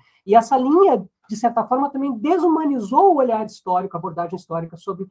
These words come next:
né, os nossos antepassados. E é algo que a gente tem tentado realinhar. Então, quando eu tô falando isso, porque estes homens e mulheres negros e negras que estavam envolvidos na Guerra dos Farrapos, que as mulheres negras acompanhavam esses batalhões, isso é muito interessante, né?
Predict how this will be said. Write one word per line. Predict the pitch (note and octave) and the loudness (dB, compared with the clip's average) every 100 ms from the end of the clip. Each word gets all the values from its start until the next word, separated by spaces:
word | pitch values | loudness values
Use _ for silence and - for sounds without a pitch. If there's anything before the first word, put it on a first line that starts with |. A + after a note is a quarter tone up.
| _ _ - | _ _ -4
né, | F3 | -4
os | F#3 | 0
nossos | F#3 F3+ E3+ | -2 -2 -6
antepassados. | F3+ F#3 A3 - D#3 D3+ A#3 | -6 -6 -6 -4 -6 -4 2
E | |
é | |
algo | C4 C4+ | 2 2
que | |
a | B3+ | -4
gente | B3 - | -6 -8
tem | C4 | -8
tentado | B3 B3 B3 A#3+ | -6 -4 -2 -2
realinhar. | A3+ A#3+ C#4+ B3+ E3+ D3+ _ _ _ | -2 -4 -2 -2 -2 -4 _ _ _
Então, | D#4+ F#4+ | -2 2
quando | E4+ | 2
eu | A#3+ | 2
tô | G#3+ - | -2 0
falando | G#3+ G3+ F#3+ | 0 0 0
isso, | D4 E4 A3 | -2 -2 -6
porque | A#3 A#3 F3 E3 _ - | -10 -6 -6 -6 _ -12
estes | G3+ - G3 B3+ | -10 -8 -4 2
homens | G4+ D#4+ | 4 4
e | |
mulheres | C4+ A3 F#3 D#3+ | 2 -2 -4 -2
negros | F3+ D#3+ D3 | -4 -4 -6
e | |
negras | D3+ G#3+ C4+ G3 E3 | 0 2 2 0 -10
que | - | -12
estavam | F#3 A#3+ D4+ D#4 | -4 2 4 2
envolvidos | A3+ G#3 D#3+ F#3+ E3+ C#3+ - - _ _ - | -2 -4 -6 -6 -6 -6 -18 -20 _ _ -14
na | C#3 | -2
Guerra | A3 C4 | 0 0
dos | - | -2
Farrapos, | - G#3 F#3+ F3+ - - | 0 2 2 0 -4 -16
que | - | -8
as | E3+ | -6
mulheres | F#3 G3 G#3+ | -4 -4 -4
negras | F3 F#3+ D#3+ | -4 -4 -6
acompanhavam | F3 F3+ F3 E3 G3+ D#4 | -8 -8 -4 2 4 2
esses | D#4 G#3+ | -2 -8
batalhões, | F3 G3+ F3+ D#3 G3 A3+ | -4 -2 -2 -2 -2 -4
isso | - D#3+ | -8 -10
é | |
muito | F#3 | -10
interessante, | - F3 E3 - A3+ A3 | -10 -10 -10 -4 -6 -6
né? | - | -8